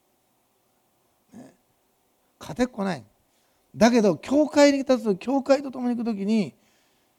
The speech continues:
キリストが共におられるから圧倒的な勝利なんですよ。ここをね、どうしてください。だから、あの、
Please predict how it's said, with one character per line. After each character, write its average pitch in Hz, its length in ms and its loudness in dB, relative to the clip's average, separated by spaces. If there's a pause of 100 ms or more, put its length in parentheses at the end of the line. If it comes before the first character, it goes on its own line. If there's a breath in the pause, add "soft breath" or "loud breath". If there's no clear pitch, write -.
(720)
キ - 160 2
リ 226 80 10
ス 226 140 0
ト 233 80 2
が 220 100 4
共 208 160 -2
に 208 60 0
お 196 40 2
ら 196 60 2
れ 190 60 2
る - 20 2
か 160 80 -6
ら 131 120 2
圧 151 160 0
倒 214 60 -6
的 214 60 -4
な 240 80 -4
勝 233 180 -4
利 214 60 -4
な 160 80 -6
ん 131 60 -12
で 110 100 -18
す - 80 -20
よ。 101 160 -20 (1040)
こ 180 160 -14
こ 220 140 -4
を 233 60 2
ね、 233 80 0
ど 233 80 0
う 196 80 2
し - 60 -12
て 170 60 -8
く 151 40 -8
だ 135 80 -12
さ 127 60 -16
い。 117 80 -16
だ 226 160 0
か 247 120 -2
ら、 247 280 2 (540 soft breath)
あ 151 140 -4
の、 139 240 -10